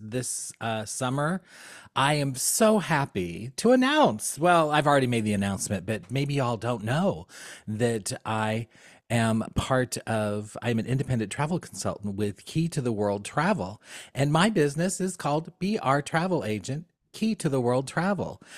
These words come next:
And I did my official opening in July at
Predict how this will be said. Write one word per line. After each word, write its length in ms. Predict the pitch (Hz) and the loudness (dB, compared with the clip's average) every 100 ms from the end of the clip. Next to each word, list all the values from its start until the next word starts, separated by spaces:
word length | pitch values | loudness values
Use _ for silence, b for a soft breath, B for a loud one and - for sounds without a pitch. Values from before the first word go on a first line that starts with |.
| B B | B B
And 500 | 107 104 107 107 104 - | -6 -4 -4 -4 -8 -4
I 160 | 113 | -2
did 180 | 110 117 | -2 -2
my 140 | 110 110 | -2 -2
official 500 | 107 - 170 165 147 | 0 2 4 4 4
opening 540 | 120 120 131 135 135 135 | 4 4 2 0 0 -2
in 480 | 110 104 98 95 92 | -2 0 0 -2 -6
July 800 | 95 110 98 92 92 98 123 214 - b b b _ - | -6 -4 -2 -2 -2 0 2 0 -2 b b b _ -8
at 120 | 120 | -8